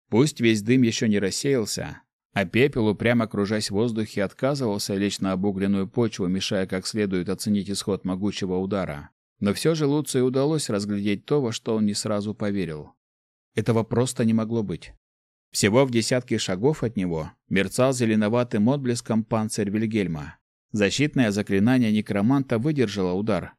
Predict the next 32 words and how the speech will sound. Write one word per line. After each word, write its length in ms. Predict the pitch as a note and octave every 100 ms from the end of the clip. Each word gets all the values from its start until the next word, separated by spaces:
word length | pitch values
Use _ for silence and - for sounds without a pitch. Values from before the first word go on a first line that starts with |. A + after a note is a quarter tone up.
| _ _
и 140 | G2+
люди, 320 | F#2 B2+ E3+ A#2
укрывшиеся 720 | G2+ G#2+ B2 - G#2 G2+ G2+
за 160 | F#2 F#2
ним, 320 | A#2+ D3+ - -
вели 280 | F2+ G2+
себя 280 | D#3 D3+ C3+
так, 280 | A#2+ D3+ D3
будто 260 | B2 C3 A#2
ничего 360 | A#2+ - A#2+
не 120 | A#2
произошло. 720 | A2 G#2 G#2 G#2+ G#2+ F2+ D2+ - _ _ _ _ _ _ -
Но 120 | G2+
сильнее 500 | - F#2+ F#2+ C#3 C#3+
всего 320 | - A#2 G#2+
огненного 500 | - G#2 G2 G2 G2
мага 300 | G2+ G2 F2
поразило 480 | E2+ G2 G#2 A2 G#2
то, 200 | - D3
что 240 | - G#2
сам 320 | F#2+ - D#3
Вильгельм 560 | B2+ G2+ G2+ G2 E2 E2 _
стоял 360 | - - G2 D3+
почти 400 | C#3+ C3 - C#3+
на 120 | B2+
том 200 | A#2+ B2+
же 140 | A2+
месте, 320 | A2+ C3+ - A#2+
где 200 | A2 A#2
и 20 |
прежде. 520 | A#2+ G2+ D#2+ D2 C#2+ _ _ _ _ _
Целый 640 | - B2 D3+ B2+ D2 -